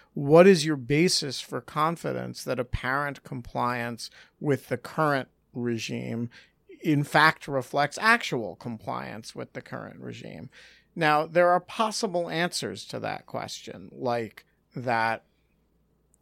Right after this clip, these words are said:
uh, you know, that the regime is highly intrusive and requires a great deal of disclosure, and that you, it is, it is, uh,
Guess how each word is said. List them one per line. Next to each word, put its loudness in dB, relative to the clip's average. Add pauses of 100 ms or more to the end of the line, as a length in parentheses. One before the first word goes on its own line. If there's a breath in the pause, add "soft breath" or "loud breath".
(340)
uh, 0 (500 soft breath)
you -2
know, -2
that -2 (1080 soft breath)
the 0
regime -2
is -4
highly 0
intrusive -4
and -8
requires -4
a -2
great -2
deal -4
of -6
disclosure, -2
and -4
that -8
you, -8
it -2
is, -2 (400 loud breath)
it -4
is, -6 (580 soft breath)
uh, -8